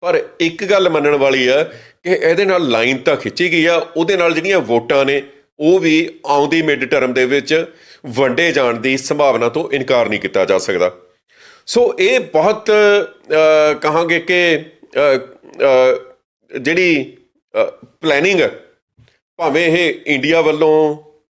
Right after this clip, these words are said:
ਅ, ਇਸ ਨੂੰ ਪੁਸ਼ ਦਿੱਤਾ ਗਿਆ ਜਾਂ ਇਹ ਐਲਨ ਮਸਕ ਨੇ ਆਪਣੇ ਤੌਰ ਦੇ ਉੱਤੇ ਕੀਤੀ, ਇਸ ਦਾ ਅਸਰ ਭਾਰਤ ਦੇ ਹੱਕ ਦੇ ਵਿੱਚ ਭੁਗਤਾਉਣ ਦੀ ਇੱਕ ਵੱਡੀ ਕੋਸ਼ਿਸ਼ ਹੈ।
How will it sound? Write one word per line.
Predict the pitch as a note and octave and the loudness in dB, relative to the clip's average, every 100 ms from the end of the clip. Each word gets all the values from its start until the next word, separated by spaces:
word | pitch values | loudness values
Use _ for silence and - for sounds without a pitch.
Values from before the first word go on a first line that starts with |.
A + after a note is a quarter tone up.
| - | -4
ਅ, | B2+ B2+ C3 C3 - B2+ | 2 4 4 4 2 -2
ਇਸ | B2+ C#3+ | -2 0
ਨੂੰ | C#3+ C#3 C3+ C3+ | 2 2 -2 -6
ਪੁਸ਼ | C#3+ C#3 C3+ | -4 -4 -4
ਦਿੱਤਾ | C3 C3+ | -2 0
ਗਿਆ | A#2+ B2 - - _ _ _ _ - - | 2 0 -2 -16 _ _ _ _ -20 -4
ਜਾਂ | C#3+ G#3+ G#3+ | 0 2 2
ਇਹ | A3+ | 2
ਐਲਨ | F3+ E3 E3 F3 | 2 2 2 0
ਮਸਕ | F3 E3+ F#3+ | -2 -2 0
ਨੇ | E3+ | 0
ਆਪਣੇ | B2+ C3 B2 | 0 -2 0
ਤੌਰ | A#2+ G#2 | 0 0
ਦੇ | G2+ | -2
ਉੱਤੇ | G2 F#2 | -4 -6
ਕੀਤੀ, | F#2 F2 E2 _ _ _ _ _ _ E3 | -6 -8 -10 _ _ _ _ _ _ -4
ਇਸ | D#3+ | -2
ਦਾ | A3 G#3+ G#3 G3 - - _ - D#3 | 0 2 2 0 -4 -16 _ -2 -2
ਅਸਰ | D#3+ - G#3 F#3+ F3+ F#3+ G3+ - _ _ - | 0 0 2 2 2 2 0 -8 _ _ -4
ਭਾਰਤ | G3+ E3 C3 D#3 | 0 2 0 -2
ਦੇ | E3 D#3+ | -2 -2
ਹੱਕ | B2+ B2+ - | -2 -6 -4
ਦੇ | F3+ F#3+ | -2 0
ਵਿੱਚ | F3 E3+ | 0 -2
ਭੁਗਤਾਉਣ | E3 E3+ D3+ F3 B2+ B2 | -4 -6 -2 0 0 0
ਦੀ | C#3+ D3 - _ _ - | -4 -4 -8 _ _ -12
ਇੱਕ | - D#3+ | -4 -2
ਵੱਡੀ | A#2 B2+ C#3+ | 0 -2 0
ਕੋਸ਼ਿਸ਼ | C#3 A2+ A#2 G#2 | 0 0 -2 -2
ਹੈ। | F2+ | -4